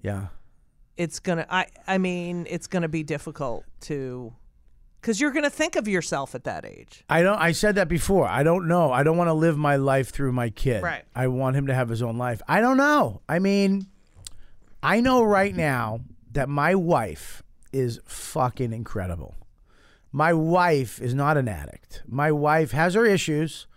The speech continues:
Speaker 2: Right.
Speaker 1: Passive aggressive motherfucker. But <laughs> she
Speaker 2: Who the fuck can live with you,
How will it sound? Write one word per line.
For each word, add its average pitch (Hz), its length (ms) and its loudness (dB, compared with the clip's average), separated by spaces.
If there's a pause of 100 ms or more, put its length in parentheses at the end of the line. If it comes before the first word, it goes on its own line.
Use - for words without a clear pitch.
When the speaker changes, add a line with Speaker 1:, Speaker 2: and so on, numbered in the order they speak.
(140)
Speaker 2:
Right. 135 260 -12
Speaker 1:
Passive 104 380 -2
aggressive 98 460 -10 (180)
motherfucker. 101 720 -12 (420)
But 202 340 2 (760)
<laughs> - 80 0 (640)
she - 260 0
Speaker 2:
Who 180 120 8
the 175 120 6
fuck 415 320 2
can 339 240 -2
live 339 140 0
with 320 180 -2
you, 131 340 -2